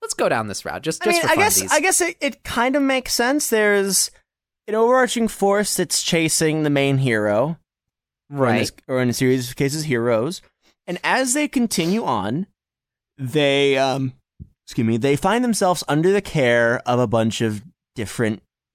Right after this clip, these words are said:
Speaker 2: characters as
Speaker 1: Oh.
Speaker 2: time progresses.
Speaker 1: Oh.
Speaker 2: Some of them die. Um,
Speaker 1: Okay.
Speaker 2: and in the end,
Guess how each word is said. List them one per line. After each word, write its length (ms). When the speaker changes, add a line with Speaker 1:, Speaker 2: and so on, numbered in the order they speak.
Speaker 2:
characters 840
as 280
Speaker 1:
Oh. 100
Speaker 2:
time 300
progresses. 640
Speaker 1:
Oh. 800
Speaker 2:
Some 180
of 120
them 180
die. 600
Um, 240
Speaker 1:
Okay. 520
Speaker 2:
and 240
in 220
the 160
end, 560